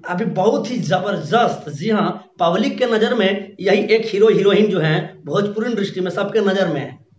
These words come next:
जो सबसे आगे हैं, समझे ना? इन पे लोग जो है ना रिपोर्ट गाने पे मरवाने लगते हैं। और हिरान वाला गाना है तो विवाद कर दिए,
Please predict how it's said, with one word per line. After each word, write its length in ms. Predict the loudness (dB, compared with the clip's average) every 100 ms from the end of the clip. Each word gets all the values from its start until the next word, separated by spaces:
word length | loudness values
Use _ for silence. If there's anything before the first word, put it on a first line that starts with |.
| _ _ _ _
जो 80 | -2
सबसे 340 | 0 0 0 2
आगे 280 | 2 2 0
हैं, 380 | -2 -10 -18 _ _ _ _ _ _ _ _
समझे 260 | -4 0 0
ना? 240 | 0 -6 -12 -20 -20 _
इन 240 | -2 -2 0
पे 120 | 0
लोग 260 | 4 4 2
जो 140 | 0
है 140 | 0 0
ना 100 | -4 -8 -18 -10
रिपोर्ट 460 | -2 0 2 2 2
गाने 260 | 0 -2 0
पे 120 | 0
मरवाने 360 | 0 0 0 0
लगते 280 | -2 -6
हैं। 240 | -14 -16 -20 _
और 100 | -8
हिरान 320 | -2 2 2 4
वाला 180 | 2 2
गाना 240 | 2 2
है 140 | 0
तो 80 | 0
विवाद 380 | -2 2 0 0
कर 120 | -4
दिए, 240 | -4 -8